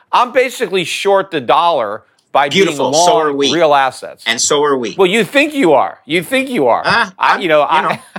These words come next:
Speaker 2: know,
Speaker 1: <laughs>
Speaker 2: that's fair. Look, at, we're team anti-fiat. We are team anti-fiat. And as Lawrence Le-,
Speaker 1: Right.
Speaker 2: Lepard says, I'm gonna borrow this from Lawrence Lepard. If the gold bugs and the Bitcoiners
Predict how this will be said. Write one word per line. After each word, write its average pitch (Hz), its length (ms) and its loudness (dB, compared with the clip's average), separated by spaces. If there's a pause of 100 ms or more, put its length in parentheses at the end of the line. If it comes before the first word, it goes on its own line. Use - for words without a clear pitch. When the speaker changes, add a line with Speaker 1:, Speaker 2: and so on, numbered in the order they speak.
(140)
Speaker 2:
know, 214 140 -2 (140)
Speaker 1:
<laughs> - 120 -20
Speaker 2:
that's 185 180 -4
fair. 185 280 0
Look, 185 220 0 (440)
at, 151 220 -2 (420)
we're 165 300 0
team 208 400 -2
anti-fiat. 180 680 -4 (220)
We 143 200 0
are 214 140 2
team 185 400 -4
anti-fiat. 156 680 -4
And 131 140 -2
as 127 160 -8
Lawrence 190 420 -2
Le-, 165 160 0
Speaker 1:
Right. 190 220 2
Speaker 2:
Lepard 160 220 -8
says, 127 260 -4
I'm 139 160 -2
gonna 196 140 -6
borrow 165 280 0
this 165 200 -6
from 147 160 -10
Lawrence 135 320 -4
Lepard. 101 380 -6 (260)
If 160 220 -2
the 147 80 -2
gold 190 420 0
bugs 165 460 -4 (920)
and 139 380 -2
the 127 100 -4
Bitcoiners 143 640 -4